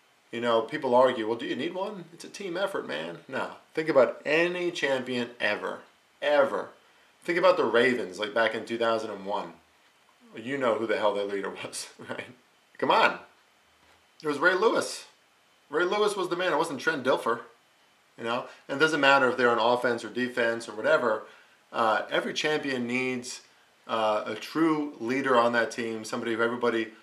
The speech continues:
looks up to. Like it or not, I'm a Giants fan. Eli Manning had that quiet leadership going on, but really, it was Michael Strahan,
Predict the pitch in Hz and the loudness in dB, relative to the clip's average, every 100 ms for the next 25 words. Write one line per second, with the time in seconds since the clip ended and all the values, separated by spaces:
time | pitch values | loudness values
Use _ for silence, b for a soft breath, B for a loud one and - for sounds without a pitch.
0 | _ 120 - 117 - 120 107 104 - B | _ -8 -2 -2 -2 -4 -4 -4 -10 B
1 | B - 120 127 127 120 117 113 113 104 | B 0 2 4 2 2 2 2 0 0
2 | 113 113 110 - 113 110 110 110 B B | 2 2 0 -4 -2 -2 -4 -8 B B
3 | - 120 127 127 127 127 127 123 123 - | -8 0 2 4 2 0 0 -2 -6 -12
4 | _ _ 110 110 107 - 117 120 117 123 | _ _ -6 -4 -4 2 4 6 4 -2
5 | 120 127 - 123 120 117 117 117 117 120 | -2 -6 -2 0 0 0 0 0 -4 -10
6 | B B - 120 147 180 98 95 107 104 | B B 2 4 4 4 2 2 -2 0
7 | - 98 92 104 98 92 87 | -2 -2 -6 -6 -6 -8 -14